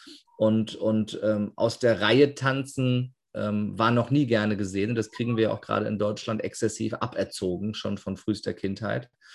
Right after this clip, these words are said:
Und dementsprechend, ähm, sind sich ganz, ganz viele Menschen ihrer Werte, glaub ich, gar nicht bewusst und ihrer, ihres, äh,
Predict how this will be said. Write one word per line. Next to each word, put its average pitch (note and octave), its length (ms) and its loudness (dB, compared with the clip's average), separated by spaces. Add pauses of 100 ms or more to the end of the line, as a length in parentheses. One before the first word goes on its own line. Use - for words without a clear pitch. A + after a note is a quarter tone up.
(420)
Und G#2 220 -4
dementsprechend, A2 840 0
ähm, G2+ 520 -2
sind A2+ 200 -2
sich C3+ 180 -2
ganz, C3 180 0
ganz B2+ 160 0
viele A#2 200 2
Menschen A2+ 300 -2
ihrer G#2 220 0
Werte, A#2+ 280 4
glaub G#2+ 220 2
ich, G#2 120 -6
gar G2 120 -2
nicht G2 200 -6
bewusst A2 480 -4
und G#2 160 -4
ihrer, G2 380 -4
ihres, G2+ 400 -8
äh, F2+ 340 -10